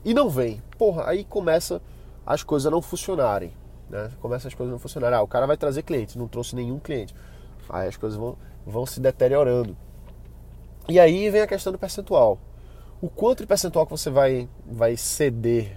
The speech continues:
vai dar, vai vender, sei lá, pra, pra aquela, aquela pessoa. Na minha visão, depende de alguns fatores. Entre eles, qual que é o tipo de jogo que você tá jogando. Por exemplo, se você tá entrando, você quer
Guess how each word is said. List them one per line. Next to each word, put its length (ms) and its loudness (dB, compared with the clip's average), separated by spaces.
vai 160 0
dar, 380 0
vai 220 -2
vender, 500 -6
sei 180 -4
lá, 140 2
pra, 380 8
pra 160 0
aquela, 480 8
aquela 220 2
pessoa. 400 -6
Na 160 10
minha 340 6
visão, 640 2
depende 500 2
de 80 2
alguns 320 6
fatores. 760 -2
Entre 340 2
eles, 420 6
qual 240 12
que 80 6
é 40 12
o 80 8
tipo 220 -2
de 120 0
jogo 400 6
que 120 -2
você 220 2
tá 120 10
jogando. 520 8
Por 140 4
exemplo, 420 -2
se 120 -14
você 180 -10
tá 100 -4
entrando, 400 -2
você 160 -6
quer 340 8